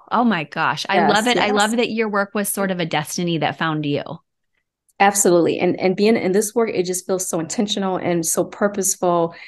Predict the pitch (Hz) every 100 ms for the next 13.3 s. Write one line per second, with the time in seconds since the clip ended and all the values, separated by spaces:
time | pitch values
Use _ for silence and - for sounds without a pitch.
0 | - - - 180 180 175 170 208 233 240
1 | 262 196 180 - 202 - 269 269 - 226
2 | 226 262 285 277 294 302 - _ 185 180
3 | 175 190 247 277 277 285 240 226 202 262
4 | 330 233 208 208 247 254 190 175 - 185
5 | 170 - 170 175 175 - 190 175 160 165
6 | 170 175 165 165 160 165 165 165 160 156
7 | 160 160 165 160 - - _ _ - 196
8 | 208 202 180 - - 269 220 190 190 190
9 | 175 180 170 175 170 180 196 208 208 196
10 | 185 165 165 190 - - 247 240 220 208
11 | - 214 196 175 180 180 - 185 185 190
12 | 175 156 - 170 170 - - - 180 208
13 | 208 185